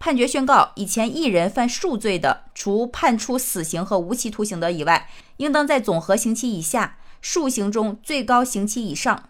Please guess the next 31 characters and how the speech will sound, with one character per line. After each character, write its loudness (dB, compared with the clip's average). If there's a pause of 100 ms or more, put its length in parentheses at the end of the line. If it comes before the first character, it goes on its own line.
酌 2
情 0
决 0
定 -4
执 -6
行 -4
的 0
刑 -6
期。 -4 (460)
但 2
是 -2
管 2
制 -4
最 -4
高 4
不 -2
得 0
超 0
过 0
三 0
年， 0
拘 -2
役 0
最 -4
高 4
不 -4
得 0
超 -2
过 -2
一 -2
年， -2